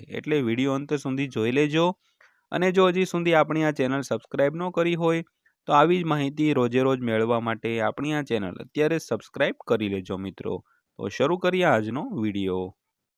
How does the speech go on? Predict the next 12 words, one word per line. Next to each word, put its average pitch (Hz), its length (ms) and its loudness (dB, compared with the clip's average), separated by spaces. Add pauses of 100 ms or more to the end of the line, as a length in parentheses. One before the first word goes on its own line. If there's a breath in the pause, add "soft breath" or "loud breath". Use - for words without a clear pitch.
(520)
તો 175 100 -2
મિત્રો, 190 440 2
સામાજિક 151 580 2
સુરક્ષા 143 580 0
પેન્શન 117 480 -4
યોજના 117 440 2
માટે 135 420 -2 (520)
ઈ 170 180 -2
કેવાયસી 180 600 4
કરાવવું 139 480 4
જરૂરી 131 440 0
છે 165 260 -4